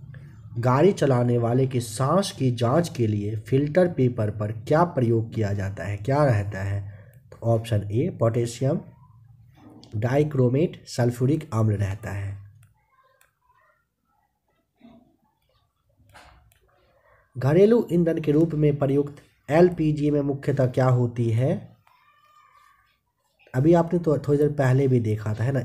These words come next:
ये आपका सही जवाब हो जाएगा। कुछ देर पहले भी इसके बारे में अच्छे से पढ़े थे। ग्रीन हाउस गैस में मुख्य घटक होता है किसका?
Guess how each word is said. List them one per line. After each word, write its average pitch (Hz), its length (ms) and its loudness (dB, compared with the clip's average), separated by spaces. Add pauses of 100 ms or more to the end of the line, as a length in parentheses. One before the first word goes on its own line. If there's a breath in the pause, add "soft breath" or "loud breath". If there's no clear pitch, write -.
ये 135 140 2
आपका 127 280 0
सही 120 240 -2
जवाब 117 240 -2
हो 120 80 -2
जाएगा। 113 220 -4
कुछ 127 220 -2
देर 120 100 -2
पहले 123 300 0
भी 123 80 -2
इसके 120 180 -4
बारे 120 200 0
में 117 100 -2
अच्छे 117 160 -6
से 123 100 -4
पढ़े 117 380 -2
थे। 120 120 -4 (1800 soft breath)
ग्रीन 180 260 4
हाउस 170 380 6
गैस 143 440 2
में 143 280 -6 (160)
मुख्य 160 280 2
घटक 135 360 2
होता 123 240 0
है 107 300 0
किसका? 123 380 -2